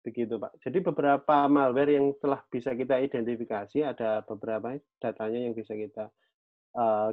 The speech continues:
capture yang masuk di Universitas Indonesia, yang mungkin melalui jaringan ataupun mau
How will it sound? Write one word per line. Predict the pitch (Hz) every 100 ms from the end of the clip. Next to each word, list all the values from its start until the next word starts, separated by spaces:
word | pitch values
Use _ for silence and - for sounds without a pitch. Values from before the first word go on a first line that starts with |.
| -
capture | 113 - 131 139
yang | 117 117
masuk | 113 - -
di | 117
Universitas | 110 107 110
Indonesia, | 107 107 104 110 143 170 _ _ _ -
yang | 131
mungkin | 143 131 160 156
melalui | 131 127
jaringan | 127 110 147 180 156
ataupun | 117 143 160 180
mau | 139 135 165